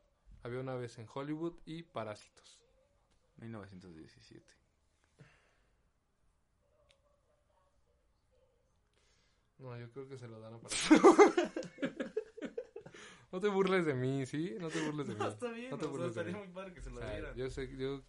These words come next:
Speaker 1: siento que se lo van a dar a Parásitos. Yo siento que sí van a, van, van a salir con una sorpresa.
Speaker 2: ¿Sí?
Speaker 1: Sí.
Speaker 2: ¿Va a ser el Roma de este año?
Speaker 1: Sí.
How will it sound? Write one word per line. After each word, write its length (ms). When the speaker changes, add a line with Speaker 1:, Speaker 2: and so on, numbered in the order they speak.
Speaker 1:
siento 240
que 80
se 80
lo 100
van 140
a 40
dar 140
a 80
Parásitos. 300
Yo 80
siento 240
que 120
sí 180
van 180
a, 180
van, 320
van 180
a 100
salir 260
con 120
una 100
sorpresa. 340
Speaker 2:
¿Sí? 160
Speaker 1:
Sí. 180
Speaker 2:
¿Va 60
a 40
ser 120
el 160
Roma 300
de 80
este 160
año? 240
Speaker 1:
Sí. 260